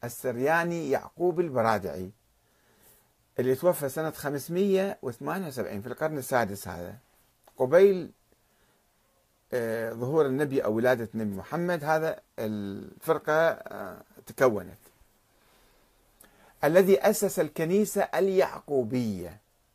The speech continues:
اسمها على اسم يعقوب، الشرقية، التي انتشرت في الشام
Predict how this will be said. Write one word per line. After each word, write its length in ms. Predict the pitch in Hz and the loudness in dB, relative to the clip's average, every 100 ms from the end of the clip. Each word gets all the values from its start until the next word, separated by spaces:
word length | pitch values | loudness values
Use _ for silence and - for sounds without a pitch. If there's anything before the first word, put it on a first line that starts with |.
| _ - | _ -14
اسمها 400 | 107 95 92 - - | -10 -10 -12 -16 -8
على 260 | 117 110 123 | -4 -2 -2
اسم 240 | - 107 | -4 -8
يعقوب، 420 | 90 - 127 104 - _ - _ - - - | -8 -6 -4 -4 -6 _ -20 _ -20 -6 0
الشرقية، 720 | 180 - 135 - 170 135 117 | 0 0 -4 0 0 0 2
التي 280 | - 160 143 | 2 2 -2
انتشرت 480 | 131 170 - 131 123 | -6 -8 -6 -6 -8
في 80 | - | -12
الشام 560 | 110 - 165 196 208 | -10 -6 -4 -2 -4